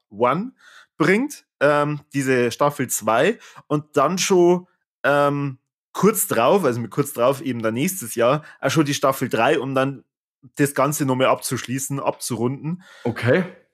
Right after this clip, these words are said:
Speaker 1: Ähm, und, äh, coole Ideen, also manche Folgen enden mit so einem richtigen, äh, Twist, wo du denkst, „Okay, schauen wir doch nur eine Folge, schauen wir doch nur eine
Speaker 2: <laughs>
Speaker 1: Folge.“ Also
Speaker 2: Tödlich.
Speaker 1: de-, de-, deswegen haben wir's auch komplett durchgebinged,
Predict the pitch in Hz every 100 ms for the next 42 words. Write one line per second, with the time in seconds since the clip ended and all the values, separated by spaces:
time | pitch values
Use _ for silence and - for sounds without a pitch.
0 | _ - 131 127 127 127 123 _ - 123
1 | 123 123 123 120 - - _ _ _ _
2 | _ - - - 151 - - 202 208 190
3 | 151 143 151 165 156 - 120 123 123 170
4 | 180 156 156 147 147 127 107 135 113 131
5 | 127 - 123 120 120 180 - 165 156 156
6 | 151 151 104 139 135 - 151 - 143 -
7 | 131 127 - 123 - 110 117 98 110 -
8 | 123 117 123 120 123 - - - 92 82
9 | 113 165 143 127 120 131 135 - - 147
10 | 160 139 123 120 117 160 - - _ -
11 | 120 180 - 185 180 180 175 160 160 156
12 | 127 - 143 151 151 170 151 151 147 196
13 | -